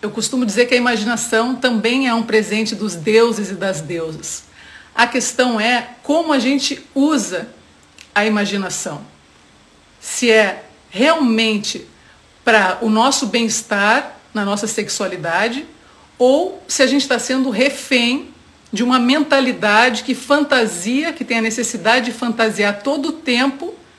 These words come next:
pra poder sentir prazer, né? Que é o caso, por exemplo, da grande maioria das pessoas que acabam começando a sua sexualidade através da pornografia,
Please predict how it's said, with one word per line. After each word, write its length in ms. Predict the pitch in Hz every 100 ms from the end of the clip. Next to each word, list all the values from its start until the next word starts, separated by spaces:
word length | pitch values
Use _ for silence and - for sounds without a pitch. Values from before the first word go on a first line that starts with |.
| - _ _
pra 140 | 254
poder 300 | 247 254 226
sentir 320 | 233 233 208 226
prazer, 520 | 208 196 160 147 147 - _ _ _ _ _ _ _ _ _ _
né? 260 | 202 190 220 - - - - -
Que 120 | -
é 60 | 254
o 80 | 277
caso, 500 | - 202 196 208 269
por 200 | 247 214
exemplo, 520 | 202 196 202 220 -
da 180 | 254 208
grande 480 | 170 202 240 277
maioria 640 | 247 226 202 190 190 214 262 -
das 160 | - 202
pessoas 800 | - 208 - 202 185 214 - - - - _
que 140 | - 277
acabam 580 | 320 - 220 220 294 311
começando 580 | 277 262 254 - 254 262
a 60 |
sua 160 | - 220
sexualidade 760 | 226 220 - 214 202 202 208
através 480 | 240 262 240 208 208
da 100 | 214
pornografia, 920 | 240 240 240 254 277 - 294 320 185